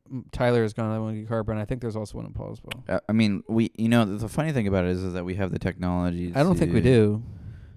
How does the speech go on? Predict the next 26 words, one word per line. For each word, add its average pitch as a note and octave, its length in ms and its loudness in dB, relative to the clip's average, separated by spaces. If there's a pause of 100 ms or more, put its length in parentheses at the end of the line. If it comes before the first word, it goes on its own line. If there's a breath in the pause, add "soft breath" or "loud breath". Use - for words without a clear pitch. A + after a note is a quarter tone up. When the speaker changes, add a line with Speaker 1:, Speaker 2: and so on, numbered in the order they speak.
Speaker 2:
to G2+ 100 0
look F#2+ 320 2
anywhere F#2 480 0
to, F2 80 0
for E2 400 0
a E2 80 2
bike E2+ 360 -2 (260)
place. - 460 -8 (360)
You - 60 -6
know G2+ 60 -2
what G2 100 -6
I'm B2 60 0
Speaker 1:
Will C3+ 100 8
Speaker 2:
saying? C3+ 140 10
Speaker 1:
you C#3+ 140 8
go B2 180 6
to C3 100 6
a A#2 60 4
bike A2 240 0
shop B2+ 160 0
with B2+ 160 -4
me C3+ 140 -2
and A2+ 180 -2
order A2+ 260 0
a G#2+ 60 0
bike G#2+ 340 -2